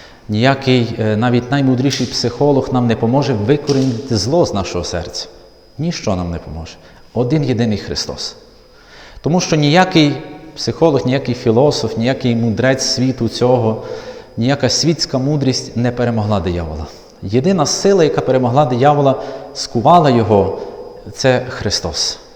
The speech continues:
який віддав за нас своє життя на Христі. І саме тому він переміг диявола, бо вже тим він сказав дияволові: "Ти вже не можеш робити, що хочеш.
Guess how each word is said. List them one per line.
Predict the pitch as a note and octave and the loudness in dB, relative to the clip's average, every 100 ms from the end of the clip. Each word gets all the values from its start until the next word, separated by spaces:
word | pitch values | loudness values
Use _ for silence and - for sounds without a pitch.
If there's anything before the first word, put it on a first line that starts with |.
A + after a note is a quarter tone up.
| - | -10
який | G#2 A2+ A2 | -4 0 0
віддав | G2 G2 C3 D3+ D3 - - - | 0 0 2 2 -2 -8 -14 -8
за | G2+ | -2
нас | A2 A#2+ - - - - - | 0 0 -2 -8 -16 -20 -16
своє | - A2+ A2+ | -6 0 2
життя | G#2 - A2 | 0 -2 -2
на | G#2 | -2
Христі. | - F#2+ - F2+ E2+ - - - - - | -2 -4 -2 -4 -4 -10 -20 -20 -20 -6
І | A#2 | -4
саме | - E3 D3+ | 0 0 0
тому | C3+ D3 F3 | 2 2 2
він | C3+ | 2
переміг | A2+ A2 G#2+ | 2 2 2
диявола, | G2 G2+ F2+ F2+ | 2 2 2 2
бо | F#2 | 0
вже | G#2+ B2 C3 - - - - - | 0 2 2 0 -10 -12 -16 -8
тим | - D#3 C#3+ A2+ | 0 0 0 0
він | B2 B2+ | 2 2
сказав | B2+ B2 D#3 C#3+ | 0 0 0 2
дияволові: | B2+ B2 B2 A#2+ | 4 4 4 2
"Ти | C#3+ | 0
вже | C3+ | 0
не | B2 | 0
можеш | C3 D3 A2+ | 0 0 0
робити, | G#2 G#2+ | 0 -2
що | G2 F#2+ | -4 -4
хочеш. | A2 - - - | -4 -4 -4 -4